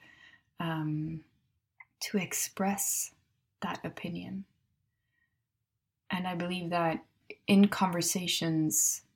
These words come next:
between people, that's where, where real magic happens. So you're going to hear a lot of interesting interviews and a lot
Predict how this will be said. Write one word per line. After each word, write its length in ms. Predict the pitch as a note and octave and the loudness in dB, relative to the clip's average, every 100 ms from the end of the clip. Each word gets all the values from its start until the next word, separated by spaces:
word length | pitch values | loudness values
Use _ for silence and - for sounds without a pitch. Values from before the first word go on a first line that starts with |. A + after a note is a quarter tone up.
| _ _ _ _ _ _ _ _ _ _ - | _ _ _ _ _ _ _ _ _ _ -6
between 440 | F#3 - F#3 F3 | -4 -2 -2 -2
people, 500 | - E3+ E3+ D#3 D#3+ | -4 -6 -4 -2 -2
that's 380 | D#3+ E3 E3 - | 0 -2 -2 -4
where, 360 | E3 D#3 - - | -4 -4 -6 -6
where 340 | F3 D#3+ E3 - _ - | -6 -4 -6 -10 _ -10
real 180 | F3 F3 | -6 -4
magic 460 | E3 E3 F3 - - | -4 -4 -6 -8 -8
happens. 720 | F#3 F#3+ - - - - - _ _ _ _ _ _ _ - | -6 -6 -8 -6 -6 -8 -10 _ _ _ _ _ _ _ -6
So 960 | - - F#3+ F#3 F3+ F3 F3 E3+ F3 - _ _ _ _ _ _ - | 2 4 4 0 -2 -2 -2 -4 -6 -10 _ _ _ _ _ _ -2
you're 240 | F#3+ G3+ | 6 8
going 360 | A3 A#3+ A#3 G3 | 8 6 6 6
to 640 | - G3 F#3+ F3+ F#3 F#3+ F#3 | 4 0 0 -4 -4 -4 -6
hear 420 | - G3+ G3+ G3+ - | -4 0 2 2 -2
a 60 | |
lot 440 | F3 F3 F3 F#3+ G3 | -4 -2 0 0 0
of 140 | F#3+ | -2
interesting 680 | F3+ - F3 E3 - E3 E3 | -4 -6 -6 -6 -4 -2 -2
interviews 1000 | E3+ D#3+ - E3 D#3+ D#3 D3+ D#3+ - - - | -2 -2 -4 -4 0 0 0 -2 -4 -8 -6
and 640 | E3+ E3 E3 D#3+ D#3+ E3 - - _ _ _ _ _ | -4 -2 -2 -2 -2 -4 -8 -20 _ _ _ _ _
a 100 | F3 | -4
lot 460 | E3+ E3+ E3 E3 | -2 -2 0 -2